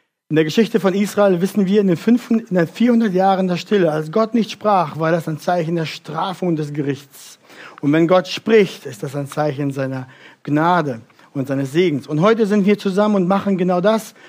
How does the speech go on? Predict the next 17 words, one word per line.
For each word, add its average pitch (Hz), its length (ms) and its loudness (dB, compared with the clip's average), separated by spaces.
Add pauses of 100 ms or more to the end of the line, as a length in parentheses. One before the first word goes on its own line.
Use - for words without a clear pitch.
(140)
Wir 170 140 2
haben 208 240 2
sein 185 240 2
Wort, 196 480 2
weil 165 180 0
wir 165 140 0
in 160 60 0
der 156 100 -4
Gnadenzeit 160 920 -2
sind 139 260 -2
und 147 120 0
wir 143 140 -6
wollen 165 440 0 (360)
auf 147 220 -2
seine 143 240 -4
Stimme 160 320 0
hören. 160 420 2